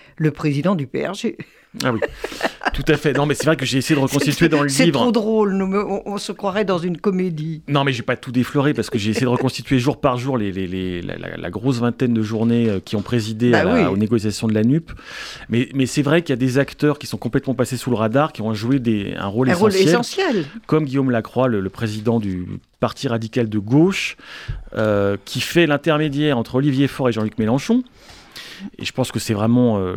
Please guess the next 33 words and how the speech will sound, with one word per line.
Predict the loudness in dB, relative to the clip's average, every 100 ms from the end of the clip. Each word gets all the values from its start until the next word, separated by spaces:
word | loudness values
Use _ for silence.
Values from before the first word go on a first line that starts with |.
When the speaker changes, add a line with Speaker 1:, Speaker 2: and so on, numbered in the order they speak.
| -6 -4
Speaker 1:
C'est, | -2
c'est, | 0 2 0 0
ça | -2
a |
été | -2 0
la | 0
cheville | 2 2 4
ouvrière. | 2 4 4 4 2 0
Speaker 2:
Et | -2
ça | 0
a | -2
été, | 2 2 4
oui, | 4 2
la |
cheville | 0 0 2
ouvrière | 2 0 0 2 2 0
qui, | -6 -16
qui, | -12 -10 -10 -10
qui, | -8 -8
qui | -8 -8
donne | 2 2 4 0 -4
ce | -4
déjeuner, | 0 2 2 4 4 4
à | 2 -2
mon | -2
avis, | -2 -2 -4 -4
qui | -6
est |
l'élément | -2 2 2 2
fondateur | 0 -2 -2 0 -2
de | -2
la | -2 0
nup, | 0 -2